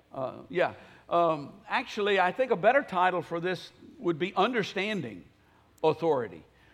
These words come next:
because that's, that's the key to submission to authority. And that's,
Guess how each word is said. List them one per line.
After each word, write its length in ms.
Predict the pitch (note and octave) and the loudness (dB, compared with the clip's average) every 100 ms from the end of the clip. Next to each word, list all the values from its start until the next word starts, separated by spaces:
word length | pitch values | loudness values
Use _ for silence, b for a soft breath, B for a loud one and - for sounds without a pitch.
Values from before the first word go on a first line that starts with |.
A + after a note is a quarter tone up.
| b - | b -4
because 500 | C#3+ - D#3 D3+ B2 | -4 0 2 2 0
that's, 480 | D#3+ G3 - - - _ - | 0 0 -6 -20 -20 _ 2
that's 320 | E3+ G#3 - | 4 4 -2
the 120 | F#3+ | -6
key 220 | - G3 | -4 -6
to 140 | E3+ F3 | -2 -2
submission 520 | - F3 G3+ - C3+ | -2 -6 -6 -8 -10
to 140 | C#3 | -10
authority. 420 | A#2+ A2 B2+ G#2 A#2+ | -10 -10 -12 -10 -8
And 100 | F#3 | -8
that's, 180 | A3+ | -8